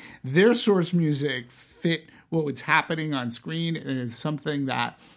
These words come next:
is recognizable. But in two, part of what makes comedy work is that it's recognizable. And who would have think to have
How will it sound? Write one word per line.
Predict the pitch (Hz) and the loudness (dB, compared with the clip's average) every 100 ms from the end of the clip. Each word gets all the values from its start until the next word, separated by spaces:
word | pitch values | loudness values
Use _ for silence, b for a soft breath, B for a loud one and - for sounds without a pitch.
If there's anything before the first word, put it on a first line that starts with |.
| b - | b 0
is | 165 123 | 0 2
recognizable. | 160 147 135 120 120 120 160 180 196 196 B B B - | -4 -4 -4 -4 -4 -4 -4 -4 -6 -8 B B B -2
But | 180 | 0
in | 165 170 170 170 - 170 | 2 2 2 -2 -12 -12
two, | - 220 233 185 156 147 147 | -2 2 4 4 2 0 -6
part | - 190 | 0 2
of | 190 | 4
what | 170 | 2
makes | 160 160 - - - _ | 2 0 -2 -8 -10 _
comedy | - - 160 185 185 151 139 131 135 | -8 0 2 4 4 2 0 -4 -8
work | 131 135 139 135 - - | -8 -4 -4 -4 -10 -12
is | 160 135 127 | -6 -6 -6
that | - 135 131 | -8 -4 -4
it's | 123 - | -4 -6
recognizable. | 131 120 123 123 117 135 185 220 220 B B | -8 -8 -8 -6 -4 -2 0 0 -2 B B
And | 170 | 4
who | 170 190 | 6 6
would | 190 | 6
have | 175 | 2
think | 175 165 143 135 - B - | 0 -2 -2 -4 -12 B -2
to | 147 | -2
have | 127 151 135 | 0 -2 -4